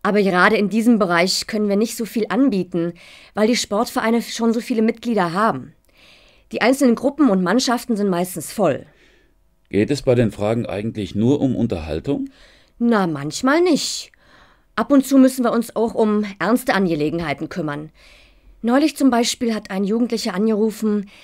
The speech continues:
Speaker 1: der zum zweiten Mal seine Lehre abgebrochen hat und nicht wusste,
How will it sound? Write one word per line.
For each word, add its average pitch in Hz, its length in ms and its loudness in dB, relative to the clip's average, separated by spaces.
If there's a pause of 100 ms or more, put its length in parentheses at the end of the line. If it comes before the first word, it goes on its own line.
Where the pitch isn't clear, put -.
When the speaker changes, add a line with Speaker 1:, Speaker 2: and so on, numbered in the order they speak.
(340)
Speaker 1:
der 196 120 -4
zum 208 180 -4
zweiten 214 400 -2
Mal 214 200 2
seine 202 240 0
Lehre 214 300 2
abgebrochen 175 600 -8
hat 196 200 -6
und 196 100 0
nicht 214 240 -2
wusste, 226 400 -2